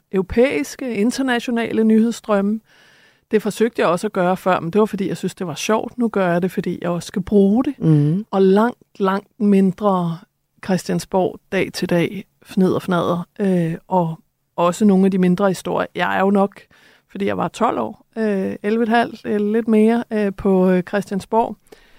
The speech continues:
Speaker 1: Så selvfølgelig følger jeg med i dansk politik. Det, det ligger sådan, som sådan en, en strøm, jeg ret nemt, øh, forholder mig til, men,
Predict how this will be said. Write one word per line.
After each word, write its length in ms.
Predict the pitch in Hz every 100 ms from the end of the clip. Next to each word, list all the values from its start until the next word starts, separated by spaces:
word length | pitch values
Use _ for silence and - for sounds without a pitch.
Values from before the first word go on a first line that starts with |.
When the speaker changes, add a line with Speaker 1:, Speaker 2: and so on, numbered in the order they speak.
| _ _
Speaker 1:
Så 180 | - 185
selvfølgelig 460 | 180 180 208 208 262
følger 300 | 254 208 202
jeg 180 | 175 165
med 340 | 185 208 254
i 160 | 220 185
dansk 360 | 190 180 -
politik. 420 | - 180 - 180 - -
Det, 260 | 220 202
det 100 | 226
ligger 340 | 208 196 214 196
sådan, 320 | - 202 185
som 240 | - 185
sådan 300 | - 190 175
en, 140 | 165 156 _ _ _ _
en 140 | - 180
strøm, 340 | - 180 185 190
jeg 160 | 190
ret 140 | 175 170
nemt, 440 | 214 190 196 _ -
øh, 260 | 190 170 165
forholder 540 | - 185 170 185 185
mig 160 | 185 175
til, 260 | 190 175 - _
men, 380 | 196 180 175